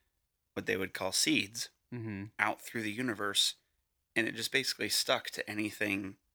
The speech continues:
Speaker 1: uh, in what they call the Goldilocks zone,
Speaker 2: Right.
Speaker 1: which is where the Earth is.
Speaker 2: Right.
Speaker 1: Um, and basically, you know, wherever they landed,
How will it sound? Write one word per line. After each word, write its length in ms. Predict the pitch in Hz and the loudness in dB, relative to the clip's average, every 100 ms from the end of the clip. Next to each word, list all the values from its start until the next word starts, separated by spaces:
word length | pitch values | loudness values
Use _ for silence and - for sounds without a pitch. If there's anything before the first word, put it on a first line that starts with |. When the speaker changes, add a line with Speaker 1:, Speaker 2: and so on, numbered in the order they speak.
| _ _ - | _ _ -6
Speaker 1:
uh, 240 | 98 95 - | -4 -4 -4
in 140 | 110 110 | -4 -2
what 140 | 104 | 0
they 100 | 101 | -2
call 200 | 95 110 | 0 0
the 60 | 110 | 0
Goldilocks 600 | - 117 107 101 101 104 | -4 -4 -4 -2 -4 -2
zone, 320 | 98 73 - _ _ _ - | -6 -6 -10 _ _ _ -4
Speaker 2:
Right. 80 | |
Speaker 1:
which 160 | 107 104 | 0 2
is 140 | 101 | 2
where 360 | 95 95 92 95 - _ _ _ | 2 2 2 0 -6 _ _ _
the 180 | 104 98 | -4 0
Earth 200 | 101 - | -2 -2
is. 320 | - - 120 | -4 -2 -4
Speaker 2:
Right. 260 | 110 98 107 _ _ _ _ | -4 -4 -8 _ _ _ _
Speaker 1:
Um, 480 | 113 110 101 95 95 _ _ _ _ _ _ _ _ _ _ | 2 2 2 -2 -10 _ _ _ _ _ _ _ _ _ _
and 380 | 113 98 98 101 | 2 4 2 0
basically, 720 | 110 98 - - 107 98 101 - _ _ _ _ _ _ _ _ | 2 2 2 0 0 0 0 -12 _ _ _ _ _ _ _ _
you 80 | 101 | -2
know, 100 | 98 | 2
wherever 260 | 104 104 | 2 2
they 120 | 101 98 | 2 4
landed, 440 | 104 107 101 101 | 4 4 4 0